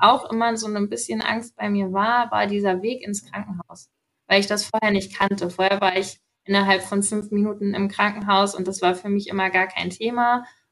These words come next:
Und hier musste ich jetzt ja so mit fünfundzwanzig, dreißig Minuten Fahrt ins Krankenhaus rechnen. Genau, und dann war an diesem einen Montag eben, abends hatte ich schon Wehen und dann, ja,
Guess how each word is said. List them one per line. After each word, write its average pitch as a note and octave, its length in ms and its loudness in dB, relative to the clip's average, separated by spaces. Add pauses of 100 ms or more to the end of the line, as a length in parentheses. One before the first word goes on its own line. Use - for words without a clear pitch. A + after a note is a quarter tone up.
Und G3+ 140 0
hier A3 220 2
musste G#3+ 340 0
ich G3 160 2
jetzt F#3+ 300 0
ja G3+ 300 4
so G#3+ 180 -4
mit G3+ 180 0
fünfundzwanzig, G#3 960 0
dreißig G3 380 0
Minuten F#3+ 320 -6
Fahrt F#3+ 360 -2
ins F3+ 140 -8
Krankenhaus F#3 560 -12
rechnen. C3+ 500 -20 (880)
Genau, F#3 360 4
und F#3+ 160 2 (500)
dann A3 240 4
war G#3 180 8
an G#3 80 4
diesem G#3 220 2
einen G3 280 4
Montag A#3+ 800 2
eben, G#3 680 0
abends G#3 440 6
hatte G#3+ 220 2
ich G#3+ 120 -4
schon G#3+ 280 -2
Wehen G#3 400 2
und G3 180 0
dann, G3 460 0
ja, E3+ 400 2